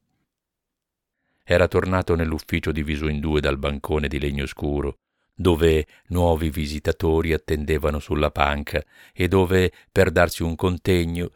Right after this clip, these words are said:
finse di soffermarsi a leggere un avviso ufficiale con le norme per la vendita di cavalli e bovini sulla pubblica piazza.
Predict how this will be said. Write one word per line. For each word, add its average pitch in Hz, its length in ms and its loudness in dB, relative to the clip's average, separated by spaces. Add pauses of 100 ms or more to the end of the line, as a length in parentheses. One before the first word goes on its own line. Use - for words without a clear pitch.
(160)
finse 101 460 -2
di 90 100 -2
soffermarsi 90 800 -2
a 85 40 2
leggere 85 380 0
un 82 140 -2
avviso 82 380 -2
ufficiale 76 720 0
con 78 200 -4
le 76 80 -2
norme 78 460 0
per 76 160 -4
la 76 100 0
vendita 71 500 -4
di 71 120 -6
cavalli 73 420 -2
e 71 80 -4
bovini 71 640 -4
sulla 76 320 -4
pubblica 73 420 -8
piazza. - 560 -8